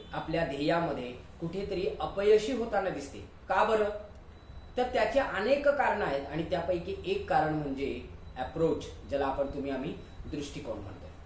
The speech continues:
मित्रांनो, आपल्याला, आपल्याला द-,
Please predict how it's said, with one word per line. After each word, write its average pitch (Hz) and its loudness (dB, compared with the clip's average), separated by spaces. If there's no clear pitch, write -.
मित्रांनो, 233 8
आपल्याला, 196 8
आपल्याला 190 6
द-, 190 -4